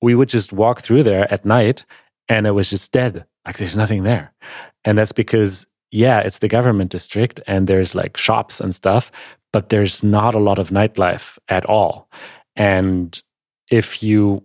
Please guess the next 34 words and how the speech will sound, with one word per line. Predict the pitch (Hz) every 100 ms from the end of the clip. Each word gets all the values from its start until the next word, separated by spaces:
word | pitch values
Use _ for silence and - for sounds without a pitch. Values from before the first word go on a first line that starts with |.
| _
want | 101 95 107 127 135 127 - - _ _ _ _ _ _ -
a | 110 104
very | 92 107 123 123
quiet | - 110 110 135 107 -
place | 104 98 120 - -
to | - 92
live, | 104 113 113 135 - - - _ _
and | 107 101
you | 95
can | 101
find | 95 104 110
an | 101
affordable | 95 107 95 98
apartment | - 131 120 101
there, | 101 107
good | 101 90
luck, | 107 113 110 - - - - -
then | 107 104 101 98 - _ 95
go | 110 110
there. | 127 104 101 117
You'll | 104 107
be | 101 104 101
pretty | - 147 143
much | 110 -
close | - 117 123 117 - -
to | 104
everything | 117 127 - 101 113
because | 95 - 87
you're, | 87 95 92 _ -
you | 101 98
are | 113
in | 101
the | 92
center, | - 110 104 98 107